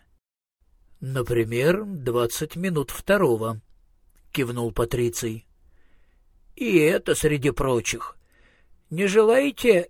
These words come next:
взглянуть сами, милорд?» Лорд-ветеринарий осторожно подошёл к прибору и некоторое время смотрел в большое круглое стекло. Потом нахмурился.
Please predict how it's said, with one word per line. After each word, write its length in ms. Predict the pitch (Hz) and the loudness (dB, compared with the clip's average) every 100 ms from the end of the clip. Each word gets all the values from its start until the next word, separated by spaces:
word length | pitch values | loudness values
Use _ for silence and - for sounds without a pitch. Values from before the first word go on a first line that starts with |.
| - | -8
взглянуть 600 | 170 160 180 185 165 135 | -8 0 4 4 4 0
сами, 380 | - 156 107 110 | 0 0 0 -6
милорд?» 680 | 120 139 110 95 - - - _ _ _ _ _ _ _ _ - | -4 -2 -4 -8 -12 -16 -16 _ _ _ _ _ _ _ _ -8
Лорд-ветеринарий 1160 | 120 127 151 147 127 131 - 123 135 175 170 180 | -4 2 4 4 -2 -4 -4 -2 2 4 4 2
осторожно 800 | - 123 - 120 131 160 160 139 | -2 -6 -4 -2 0 0 -2 -4
подошёл 540 | 127 127 113 135 127 | -2 -2 -2 -4 -6
к 120 | - | -6
прибору 640 | - 127 110 123 175 196 - _ _ _ _ | -4 -2 0 2 2 0 -6 _ _ _ _
и 160 | 139 151 | -4 -2
некоторое 520 | 190 185 196 196 185 | 0 0 2 2 2
время 360 | 170 214 208 | 2 2 0
смотрел 600 | 185 180 175 - 165 214 | -4 -2 0 2 4 4
в 120 | 196 131 | 0 -2
большое 480 | 143 - 175 185 | -2 0 2 2
круглое 480 | 175 135 147 131 139 | 0 -4 -2 0 0
стекло. 500 | - 139 - 107 92 _ _ _ _ _ _ _ _ - | -2 -8 -8 -8 -10 _ _ _ _ _ _ _ _ -10
Потом 340 | 95 120 117 | -6 -4 -4
нахмурился. 760 | 143 - 139 117 101 92 - | -4 -6 -6 -6 -8 -12 -16